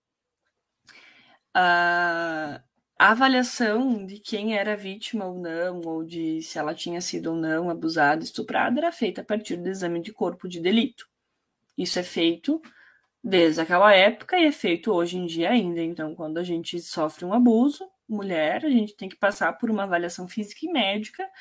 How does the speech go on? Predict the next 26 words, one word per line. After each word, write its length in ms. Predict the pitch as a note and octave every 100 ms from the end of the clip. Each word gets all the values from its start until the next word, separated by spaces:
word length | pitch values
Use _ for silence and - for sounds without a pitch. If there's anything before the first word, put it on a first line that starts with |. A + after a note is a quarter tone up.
| - - - -
pra 100 | G3+
que 80 | -
seja 300 | G3 F#3 F#3+
comprovado 1400 | - G3 G3 G#3 B3+ C4 B3+ F#3 E3 D#3 D#3 E3 D4+ A#4+ _ _ - - _ _ -
que 140 | -
a 80 | F#3
gente 220 | E3+ D#3+
sofreu 380 | - F#3+ - D#3+
um 60 | D#3+
abuso. 480 | A3 D#4 F#3+ F3 F#3
Não 200 | F3 F3
basta 280 | E3 E3
você 280 | G3 F#3+ -
falar 400 | - A3+ C#4 A#3
que 100 | A#3
você 220 | A#3 A#3
sofreu 320 | A3+ A3+ A3+ A3+
um 60 |
abuso, 420 | C#4+ F4 G#3 E3
você 160 | D3 D3
tem 160 | F3+ F#3
que 40 |
ter 100 | G#3+
essa 180 | F#3+ G#3
comprovação 580 | G#3+ G#3 G3+ G#3 G#3+ A3
médica. 480 | B3+ F3 - -